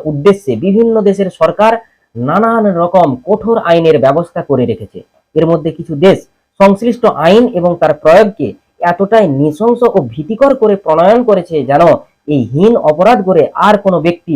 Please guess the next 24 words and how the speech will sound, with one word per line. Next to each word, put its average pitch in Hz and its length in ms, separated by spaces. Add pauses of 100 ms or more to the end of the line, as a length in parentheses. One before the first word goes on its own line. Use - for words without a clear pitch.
সাধারণ 151 420
মানুষের 196 440
সামনে 190 320 (400)
গর্ব 180 380 (100)
ভরে 143 260 (160)
তাদের 135 300
একজন 156 360
হিসেবে 175 340
সমাজে 143 380
চলাফেরা 143 400
করতে 127 300
না 113 260
পারে। 101 240 (1120)
এটাই 220 200
হওয়া 160 200
দরকার। 117 380 (460)
চলুন 247 220 (200)
জেনে 190 220
নিই 139 160 (560)
এমনই 240 320
কিছু 233 180
দেশে 185 300 (260)
ধর্ষণের 175 460
শাস্তির 160 420